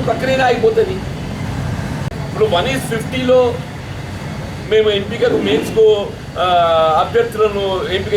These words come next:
చేస్తాం, పిలుస్తాం చెప్పి అన్నదాన్ని నువ్వు దాన్ని యాభై పైన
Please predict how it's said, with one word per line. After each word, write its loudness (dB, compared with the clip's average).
చేస్తాం, 2
పిలుస్తాం 0
చెప్పి 0
అన్నదాన్ని -2
నువ్వు 0
దాన్ని 2
యాభై 2
పైన 4